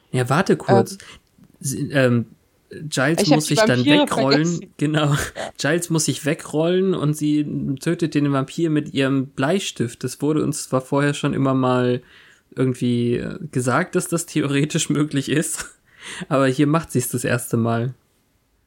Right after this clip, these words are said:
Speaker 2: Ja, es hat so was Beiläufiges.
Speaker 1: Das
Speaker 2: Ja,
Speaker 1: ist
Speaker 2: ich hab jetzt
Speaker 1: fantastisch.
Speaker 2: andere Probleme. Bam.
Speaker 1: Ja, mein Bleistift ist zerbrochen. Ich kann wohl leider nicht mehr weiter üben. Und Giles hat dann noch einen zweiten Bleistift dabei, zum Glück.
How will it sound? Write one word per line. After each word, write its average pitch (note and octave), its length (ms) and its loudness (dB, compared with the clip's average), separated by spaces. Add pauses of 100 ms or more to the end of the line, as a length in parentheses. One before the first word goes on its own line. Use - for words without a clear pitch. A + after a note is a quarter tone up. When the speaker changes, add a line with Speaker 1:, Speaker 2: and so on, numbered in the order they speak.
(200)
Speaker 2:
Ja, A#3+ 220 -4
es A#3+ 120 -10
hat A#3+ 140 -8
so A3 100 -6
was G3 160 -8
Beiläufiges. F#3 1000 0 (280)
Speaker 1:
Das C3 80 0
Speaker 2:
Ja, G#3+ 60 4 (120)
Speaker 1:
ist - 100 4
Speaker 2:
ich D#4 80 4
hab F3 60 4
jetzt - 120 0
Speaker 1:
fantastisch. - 80 -6
Speaker 2:
andere C4+ 300 0
Probleme. G#3 580 -2
Bam. G3 560 -2 (800)
Speaker 1:
Ja, C#3 300 2 (180)
mein D3+ 360 0
Bleistift D#3 540 -2
ist D3+ 220 0
zerbrochen. B2+ 520 0
Ich B2+ 120 -2
kann E3+ 220 0
wohl D#3 100 2
leider D3 260 2
nicht C#3 200 -4
mehr C3+ 140 0
weiter B2+ 280 0
üben. A#2 360 -2
Und A#2+ 220 -4
Giles B2+ 300 0
hat B2+ 160 0
dann B2 100 0
noch B2 100 0
einen B2 100 -2
zweiten B2 380 -2
Bleistift A#2 440 -4
dabei, A#2 260 -2
zum A#2 240 -8
Glück. A#2+ 260 -8